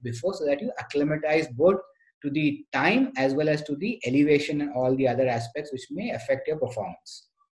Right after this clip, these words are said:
International travel, when you're changing time zones, you just have to accommodate for that so that you go well in advance and acclimatize.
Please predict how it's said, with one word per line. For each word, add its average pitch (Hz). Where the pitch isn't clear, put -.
International 180
travel, 160
when 151
you're 151
changing 147
time 139
zones, 214
you 151
just 180
have 139
to 156
accommodate 135
for 135
that 120
so -
that 147
you 160
go 156
well 143
in 147
advance 120
and 254
acclimatize. 117